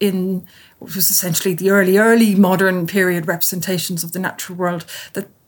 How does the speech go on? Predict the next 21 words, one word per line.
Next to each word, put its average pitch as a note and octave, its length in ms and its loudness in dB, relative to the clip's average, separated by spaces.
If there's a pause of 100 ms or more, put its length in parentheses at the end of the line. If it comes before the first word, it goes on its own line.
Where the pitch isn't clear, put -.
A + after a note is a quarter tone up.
(140)
that - 320 -2
to A#3+ 100 0
some D#4 260 2
extent - 520 -4
these A3+ 260 2
were G#3 60 -2
shaped - 480 0
by F#3 320 0
group G#3 360 -2
identities, F3+ 680 -2
whether F3 200 -4
these F#3+ 240 -2
were F#3 80 -4
between F3 540 -6 (280)
Gaelic F#3+ 320 0
Irish, F3+ 500 2
Old F#3 240 -2
English, F3 440 -4
New, F#3 240 -2 (260)
New G3+ 200 0
English, F3 500 -4